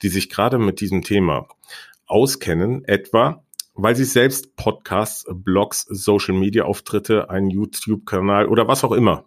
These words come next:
betreiben oder sich mit sonstigen interessanten Inhalten, großartigen Angeboten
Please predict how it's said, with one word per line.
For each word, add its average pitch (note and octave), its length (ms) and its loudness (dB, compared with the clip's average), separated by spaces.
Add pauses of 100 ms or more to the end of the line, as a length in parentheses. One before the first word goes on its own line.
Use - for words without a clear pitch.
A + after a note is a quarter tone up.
betreiben F#2 640 -2 (560)
oder C3 240 4
sich A#2 220 -2
mit G#2 140 2
sonstigen A#2+ 460 0
interessanten A2 540 -4
Inhalten, A2+ 640 -2
großartigen G#2+ 760 -4
Angeboten G2+ 760 2